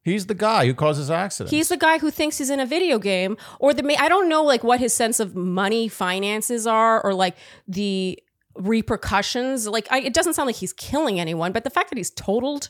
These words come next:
Speaker 2: two
Speaker 1: He hasn't
Speaker 2: cars.
Speaker 1: killed anyone yet.
Speaker 2: Yeah.
Speaker 1: Give him time.
Speaker 2: And this is a no-brainer, anonymous.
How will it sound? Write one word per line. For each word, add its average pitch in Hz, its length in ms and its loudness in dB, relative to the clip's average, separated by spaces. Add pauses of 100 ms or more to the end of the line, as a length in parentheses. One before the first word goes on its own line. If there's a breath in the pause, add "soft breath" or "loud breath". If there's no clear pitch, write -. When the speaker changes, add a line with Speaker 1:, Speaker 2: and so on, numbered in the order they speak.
Speaker 2:
two - 160 -2
Speaker 1:
He - 40 2
hasn't 170 180 4
Speaker 2:
cars. 190 120 4
Speaker 1:
killed 180 180 4
anyone 139 300 2
yet. 151 320 0 (360)
Speaker 2:
Yeah. 160 260 -8 (340)
Speaker 1:
Give 156 180 2
him 156 120 0
time. 165 440 -2 (180)
Speaker 2:
And 233 160 -2
this 285 220 0
is 262 140 -2
a 240 60 2
no-brainer, 185 840 0
anonymous. 185 760 -2